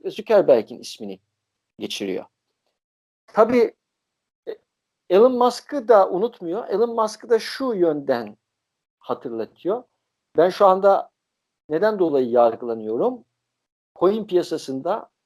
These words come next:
kripto para piyasasında manipülasyon yapmaktan dolayı yargılanıyorum. Ancak aynı şeyi Elon Musk da yapıyor ve benden daha büyük bir şekilde yapıyor.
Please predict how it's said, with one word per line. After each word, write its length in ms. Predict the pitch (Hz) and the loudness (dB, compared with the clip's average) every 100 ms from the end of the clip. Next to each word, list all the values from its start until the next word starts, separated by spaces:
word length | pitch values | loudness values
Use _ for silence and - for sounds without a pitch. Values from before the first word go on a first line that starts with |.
| _ | _
kripto 360 | - 339 202 | -2 2 0
para 240 | - 170 208 | 2 -2 0
piyasasında 580 | 180 165 156 170 175 208 | -2 -2 -6 -8 -2 0
manipülasyon 600 | 175 170 170 175 170 196 | 2 0 2 0 2 2
yapmaktan 580 | 175 - 127 - 123 117 | 2 0 -4 -8 -8 -6
dolayı 240 | 113 113 | -6 -2
yargılanıyorum. 680 | 110 104 - 98 95 95 - _ _ _ _ _ _ _ _ - _ _ | -2 -2 -4 -12 -12 -18 -20 _ _ _ _ _ _ _ _ -20 _ _
Ancak 260 | 143 165 202 | 0 2 4
aynı 260 | 190 220 | 4 2
şeyi 200 | 214 262 | -2 -2
Elon 220 | 190 202 | 0 0
Musk 280 | 214 233 - | 0 -4 -4
da 60 | 196 | -4
yapıyor 280 | 151 180 208 | -4 -2 -2
ve 100 | 180 | 2
benden 320 | 185 202 196 | 2 0 4
daha 220 | 185 196 | 4 4
büyük 220 | 165 - | -2 -12
bir 40 | - | -16
şekilde 360 | - - 110 | -20 -18 -12
yapıyor. 360 | 110 - 110 | -12 -14 -18